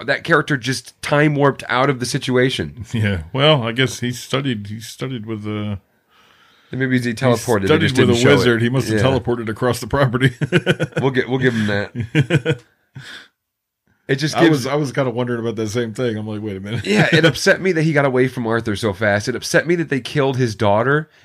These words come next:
Speaker 1: It seemed like that was a whole ass character you could have used for stuff.
Speaker 2: Yeah.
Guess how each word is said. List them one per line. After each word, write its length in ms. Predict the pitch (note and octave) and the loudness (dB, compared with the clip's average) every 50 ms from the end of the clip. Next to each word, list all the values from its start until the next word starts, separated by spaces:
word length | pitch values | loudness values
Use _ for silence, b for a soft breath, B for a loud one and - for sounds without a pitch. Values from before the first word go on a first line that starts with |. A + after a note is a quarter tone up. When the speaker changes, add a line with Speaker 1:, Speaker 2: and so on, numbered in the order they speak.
| b | b
Speaker 1:
It 100 | b A#2+ | b -6
seemed 200 | A2 D3 E3 D#3+ | -2 0 2 2
like 180 | D#3 D3 C3 - | 2 2 2 2
that 160 | C3+ A#2 A2 | 0 0 0
was 140 | C#3 C#3+ B2 | 0 -2 -2
a 40 | C3 | -4
whole 300 | G#2 G#2 C3 C3 C3 A#2+ | -4 -2 0 2 2 2
ass 220 | G#2+ B2 B2 A#2+ - | 4 2 0 0 0
character 380 | - B2+ A#2 A2 A2 A2+ C3+ B2+ | 0 2 2 2 2 2 0 0
you 140 | B2 A#2+ | 0 0
could 140 | - D3 C3 | 0 -2 -4
have 100 | B2+ G#2+ | -2 -4
used 240 | A2+ A#2+ B2 B2 B2 | -4 -4 -2 -4 -4
for 100 | - C3 | -6 -10
stuff. 380 | B2 - - C3 C3+ C3 - - - A#2 | -8 -6 -4 -4 -4 -4 -8 -10 -10 -8
Speaker 2:
Yeah. 260 | G2+ G2 G2+ G#2+ G#2 | -6 -6 -6 -6 -8